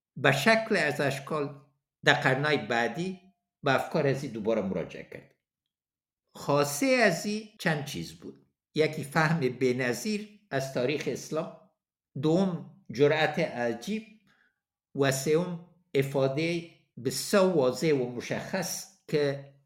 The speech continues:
از نگاه منتقدین به طرف اصل مطلب میره. و بناهن چون در این مرحله اکثریت مسلمانان در فکر اصلی بودن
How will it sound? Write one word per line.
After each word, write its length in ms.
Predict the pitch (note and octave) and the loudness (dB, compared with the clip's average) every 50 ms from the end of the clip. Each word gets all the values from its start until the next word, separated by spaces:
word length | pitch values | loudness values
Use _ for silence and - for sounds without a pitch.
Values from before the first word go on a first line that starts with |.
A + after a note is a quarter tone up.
| _ - | _ 0
از 300 | B2+ B2+ A#2+ - - D3 | 0 0 0 0 -2 -4
نگاه 280 | C3 C3 D3+ D3 C#3 | -2 0 2 2 2
منتقدین 800 | B2+ A2+ A2 A2 A2 - A2+ G#2+ - B2+ B2 C3+ F3 F3 E3+ - - _ _ _ - | 2 0 -6 -8 -6 -6 -8 -6 -4 -6 -4 -4 -4 -6 -6 -10 -18 _ _ _ -4
به 120 | B2 B2+ | -2 -2
طرف 360 | - C3 B2 A#2+ B2 - - C#3 C3+ C3+ C3+ - - - _ _ _ _ - - | 0 2 0 0 -2 0 0 2 2 2 0 -2 -10 -18 _ _ _ _ 2 4
اصل 520 | C3 C#3+ C3+ - - - A#2 A2+ A#2 A#2 - - - _ _ _ - | 6 6 6 4 -2 -2 0 0 0 0 -4 -10 -20 _ _ _ -4
مطلب 480 | A2+ A#2+ A#2 - - C#3 A#2 - - - | -2 -2 -2 0 0 0 0 0 -4 -10
میره. 220 | - - - - _ _ _ _ _ _ _ _ _ _ _ _ _ _ _ _ _ - - | -14 -16 -16 -18 _ _ _ _ _ _ _ _ _ _ _ _ _ _ _ _ _ -4 2
و 160 | C3+ C3+ C#3 | 4 4 4
بناهن 720 | C#3 C#3 D#3 D3+ E3 G3+ A3+ G#3 G#2 E2+ E2+ E2 - - _ _ - _ _ _ _ _ _ | 4 6 6 6 8 6 6 4 4 0 -4 -6 -10 -16 _ _ -20 _ _ _ _ _ _
چون 360 | - D#3+ D3 C#3 C#3+ C#3 - - _ _ _ _ _ _ - | -2 0 0 0 -2 -6 -10 -16 _ _ _ _ _ _ 2
در 140 | C#3 D3 D3+ | 6 6 6
این 200 | E3+ G3+ G#3 G3+ | 8 6 4 4
مرحله 520 | G3 F#3+ F#3 E3+ F3+ F#3 F#3 F#3 F3+ F#3 - | 4 2 4 4 4 2 2 -2 -4 -4 -2
اکثریت 680 | C3 A#2+ - - - - D#3 D3 D#3+ F#3 G#3+ A3 A3 G#3+ | -4 -4 -2 -4 -2 -2 -2 0 2 2 2 2 2 -2
مسلمانان 680 | F3 C#3+ B2+ - - A#2+ G#2 A2 A#2+ A#2+ A2+ G#2 - - _ _ _ _ - C3+ | -4 -4 -6 -6 -6 -6 -6 -6 -6 -6 -8 -10 -10 -14 _ _ _ _ -2 4
در 100 | C#3+ C#3 | 4 4
فکر 360 | C#3 - - - - D#3 B2 | 4 2 -4 -2 0 2 2
اصلی 200 | B2 - - G3+ | 2 2 0 -6
بودن 420 | F#3+ G#3 G#3 G3 F#3+ F#3+ F#3+ F#3+ | -4 -4 -4 -4 -4 -6 -6 -10